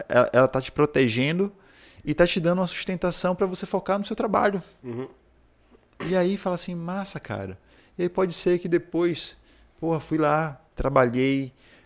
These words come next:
Speaker 1: é, fiz o, fiz o meu corre, tô aqui feliz agora. Agora, agora é o momento de eu poder olhar pra esse lugar aqui de relacionamentos, né? De repente eu conheci uma pessoa legal e falei assim, pô, tô afim agora de,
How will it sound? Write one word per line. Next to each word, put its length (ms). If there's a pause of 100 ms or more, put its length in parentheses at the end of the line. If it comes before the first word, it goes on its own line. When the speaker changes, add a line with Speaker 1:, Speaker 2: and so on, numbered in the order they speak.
Speaker 1:
é, 220
fiz 300
o, 360 (120)
fiz 180
o 40
meu 140
corre, 500
tô 160
aqui 360
feliz 560
agora. 520 (400)
Agora, 680 (240)
agora 300
é 20
o 40
momento 440 (680)
de 100
eu 60
poder 240
olhar 320
pra 120
esse 200
lugar 180
aqui 320
de 140
relacionamentos, 880
né? 280 (480)
De 100
repente 380
eu 120
conheci 300
uma 100
pessoa 300
legal 420
e 40
falei 120
assim, 80
pô, 200
tô 140
afim 200
agora 280
de, 360